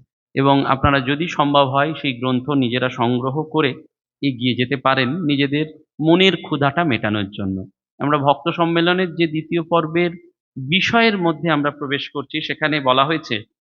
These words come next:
"নাম বিনে এ ভুবনে আর বন্ধু নেই।" এক্স্যাক্ট নামটা হচ্ছে যে, "নাম বিনে আর বন্ধু নাই এই ভুবনে।" আমরা যদি দেখি শ্রীরামকৃষ্ণ কথামৃতে যখন সংসারী ভক্ত ঠাকুরের কাছে গিয়েছিলেন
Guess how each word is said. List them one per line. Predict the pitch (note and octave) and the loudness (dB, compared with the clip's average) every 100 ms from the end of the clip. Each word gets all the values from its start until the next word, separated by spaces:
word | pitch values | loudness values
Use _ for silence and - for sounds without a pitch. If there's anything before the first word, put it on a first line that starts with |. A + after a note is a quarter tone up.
| - C#3 | -4 2
"নাম | C#3+ D#3 F3 D#3+ | 6 4 4 0
বিনে | D#3 D#3 C3 - - _ _ | 2 2 0 -4 -14 _ _
এ | D3 D#3 D3+ B2 | 0 2 2 0
ভুবনে | C3+ C3 C3 D3+ C3+ | -2 2 2 2 0
আর | A#2+ C#3+ | 0 0
বন্ধু | B2 C3 B2 B2+ | -2 -2 -2 -2
নেই।" | B2 A2 - | -2 -4 -6
এক্স্যাক্ট | C3+ A#2 D#3+ D#3 D3 | -8 -2 -4 -2 0
নামটা | C#3+ C3+ C#3 | 0 2 0
হচ্ছে | C#3 C#3 E3 G#3 - _ _ _ B2 | -2 -4 -6 -6 -12 _ _ _ 0
যে, | D#3 | 4
"নাম | D3+ D3+ E3+ F3+ | 6 6 4 4
বিনে | D#3 D#3+ G3 - | 4 4 2 0
আর | C3 E3 | 0 0
বন্ধু | C#3 D3+ F#3+ F#3 F#3+ | 0 -2 -2 0 0
নাই | E3 C#3+ F3 C4 - - | 2 0 0 -6 -10 -4
এই | C#3 C#3+ A#2+ | 0 2 0
ভুবনে।" | G2+ A2+ A2 G2+ G2+ _ _ _ _ _ _ _ | -4 -2 -2 -2 -8 _ _ _ _ _ _ _
আমরা | - E3+ F3+ | 0 2 2
যদি | F#3 F3+ | 2 2
দেখি | D#3 F#3 A3 F3+ | 2 2 0 -2
শ্রীরামকৃষ্ণ | - F3 D#3 E3 E3+ E3+ - | 0 2 4 2 0 -4 -4
কথামৃতে | E3+ D3 - F3+ F3 E3+ D#3 A#2+ - _ _ - - - | -2 -2 0 -2 -2 -2 -2 -4 -8 _ _ -20 -10 -2
যখন | C#3+ F3 | 0 2
সংসারী | E3+ D#3+ E3 F3+ E3+ | 2 2 2 2 2
ভক্ত | C3+ C#3 - D#3+ A#2+ - - _ _ _ _ _ - | 2 0 2 2 2 -4 -20 _ _ _ _ _ -4
ঠাকুরের | D3 E3 D#3 | 0 0 0
কাছে | E3+ E3+ | -2 -2
গিয়েছিলেন | C#3+ C#3 D3 F3+ D#3 A2+ | -2 0 0 2 0 0